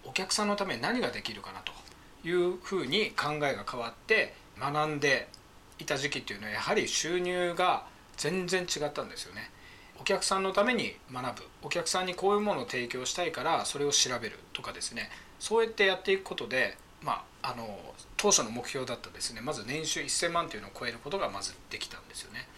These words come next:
なので、そこのまず最初の思考を変えていただいて、誰のために学ぶかと。自分のためももちろんあるんですけど、自分のためだけではなく、お客さんのために学びましょうという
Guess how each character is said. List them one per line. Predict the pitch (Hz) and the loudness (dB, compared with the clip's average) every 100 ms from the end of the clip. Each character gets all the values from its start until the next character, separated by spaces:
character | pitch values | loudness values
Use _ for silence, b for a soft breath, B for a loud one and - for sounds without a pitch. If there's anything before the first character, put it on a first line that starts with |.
| - | -14
な | 156 | -10
の | 143 | -4
で、 | 120 | -2
そ | - | -2
こ | - 233 | 2 2
の | 226 - | 2 2
ま | 190 | 0
ず | 226 107 | 0 0
最 | - - 208 | -2 0 0
初 | 208 | 0
の | 208 | 2
思 | 202 - - - | 0 -2 0 0
考 | - 147 170 | 2 4 6
を | 190 | 4
変 | 135 | 0
え | 113 | -4
て | 110 | -6
い | |
た | 98 | -8
だ | 95 92 | -6 -6
い | |
て、 | - 104 | -6 -4
誰 | 151 262 | -2 0
の | 277 | 2
た | 208 135 | 2 0
め | |
に | 110 98 | -2 -4
学 | 101 - | -6 -6
ぶ | - | -8
か | - | -10
と。 | - - B B B B - | -10 -12 B B B B -6
自 | 147 | -2
分 | 185 233 | 2 2
の | 240 | 4
た | 226 | 2
め | 226 | 2
も | 196 | 0
も | - | -2
ち | 139 | -2
ろ | 175 | -2
ん | 110 | -2
あ | |
る | - | -8
ん | |
で | - | -12
す | - | -12
け | 101 | -12
ど、 | |
自 | 113 147 | -8 -4
分 | 214 | -2
の | 220 | 0
た | 202 | 0
め | 202 | 2
だ | 190 | 0
け | 185 220 | 2 2
で | 170 | 2
は | 107 | 0
な | 101 | -6
く、 | - 117 101 - - | -8 -8 -10 -12 -16
お | 127 | -8
客 | 151 143 | -4 -2
さ | 147 | -2
ん | |
の | 135 | -2
た | 131 | -4
め | 180 | -2
に | 190 | -2
学 | 104 - | -4 -6
び | 110 | -10
ま | - | -4
し | - | 0
ょ | 220 | 2
う | |
と | 240 | 2
い | |
う | 98 | -4